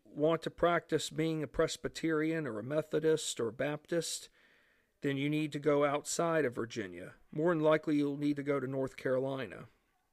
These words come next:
If you want to practice Catholicism, you go to Maryland. Of course, there are still those in Maryland whom are a little skeptical about the Calverts, but somehow they have all made it work, uh, to the north of Virginia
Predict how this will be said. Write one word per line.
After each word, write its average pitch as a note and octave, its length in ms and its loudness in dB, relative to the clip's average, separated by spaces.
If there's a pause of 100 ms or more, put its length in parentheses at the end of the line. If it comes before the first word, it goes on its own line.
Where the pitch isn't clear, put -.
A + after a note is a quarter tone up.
(380)
If - 160 -12
you B2+ 80 -2
want C#3 160 0
to C3+ 40 -2
practice D3+ 440 0
Catholicism, E3+ 960 2
you D3 80 0
go D3 220 2
to D#3 80 2
Maryland. D3 720 0 (1080)
Of - 100 -8
course, D3+ 280 6
there D3+ 300 6
are D3 240 6 (420)
still D#3 320 8
those D3+ 300 6
in D3 100 0
Maryland D3+ 540 4
whom C#3 260 -4
are C3+ 100 2
a C#3 40 0
little C#3+ 180 2
skeptical F#3 720 0
about - 240 0
the - 80 -14
Calverts, D#3+ 800 0 (640)
but B2 140 0
somehow D#3 500 4
they C#3 220 2
have C3+ 180 0
all D3 180 6
made C#3+ 280 0
it - 140 -4
work, E3 440 2
uh, B2+ 220 2 (100)
to - 100 -4
the C#3+ 120 -2
north D#3 300 4
of B2+ 100 -2
Virginia B2 640 -2